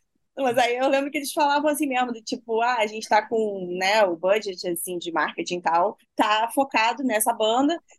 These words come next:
mas a gente vai procurar saber quem que é McFly, com quem que eles estão, se tem uma possibilidade de trazer algum álbum do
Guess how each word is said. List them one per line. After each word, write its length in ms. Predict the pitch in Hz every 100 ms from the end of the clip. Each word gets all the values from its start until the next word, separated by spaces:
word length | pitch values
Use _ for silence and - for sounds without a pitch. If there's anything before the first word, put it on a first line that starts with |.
| -
mas 100 | 330
a 40 |
gente 140 | 330
vai 80 | 294
procurar 340 | 311 339 427 277
saber 360 | 349 285 262
quem 180 | 262 208
que 80 | 196
é 40 |
McFly, 680 | 180 185 - 220 226 247 -
com 120 | 220
quem 160 | 247 196
que 80 | 202
eles 180 | 214 -
estão, 300 | - 226 233
se 160 | 302
tem 160 | - 220
uma 160 | 226 214
possibilidade 640 | 220 - - 202 180 185
de 80 | -
trazer 320 | 196 185 175
algum 280 | 175 180 175
álbum 380 | 170 170 175
do 120 | 175